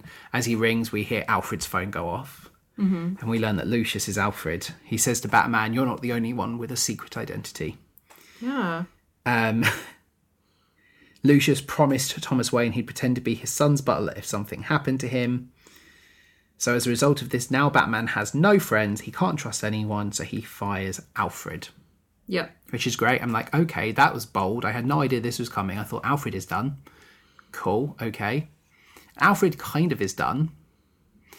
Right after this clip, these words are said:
Speaker 1: Because in comes
Speaker 2: For all of, like, two seconds, yeah.
Speaker 1: O'Malley, which is just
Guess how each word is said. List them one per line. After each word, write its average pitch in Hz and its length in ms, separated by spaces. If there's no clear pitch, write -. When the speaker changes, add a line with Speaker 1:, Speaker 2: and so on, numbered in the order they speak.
Speaker 1:
Because 123 540
in 139 220
comes 117 240
Speaker 2:
For 110 80
all 104 60
of, 175 200
like, 185 160
two 175 240
seconds, 160 640
yeah. 123 80
Speaker 1:
O'Malley, 101 560
which 113 220
is 110 120
just - 440